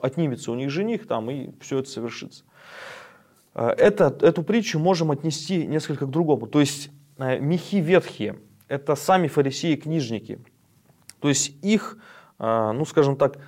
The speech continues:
закостенелый ум не может воспринять молодое вино, то есть новое учение Христа. Иначе вот, ну, все прорвется, и ничего, а, так сказать, ничего, э, хорошего из этого не выйдет. То есть, с одной стороны, консерватизм, он бывает,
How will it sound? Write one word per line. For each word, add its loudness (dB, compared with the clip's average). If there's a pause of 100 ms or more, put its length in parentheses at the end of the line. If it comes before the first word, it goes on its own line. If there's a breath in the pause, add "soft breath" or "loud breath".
(140 loud breath)
закостенелый 0
ум 2
не 0
может 0
воспринять 0
молодое 2
вино, 0
то -2
есть -6
новое 4
учение 0
Христа. -2
Иначе -2
вот, -2
ну, -4
все -2
прорвется, 0
и -6
ничего, -4 (420 loud breath)
а, -2
так -12
сказать, -2
ничего, 0 (540)
э, -20
хорошего 0
из 0
этого 0
не 2
выйдет. -2 (680 loud breath)
То 0
есть, -4
с 0
одной 4
стороны, 0
консерватизм, 0
он -2
бывает, 4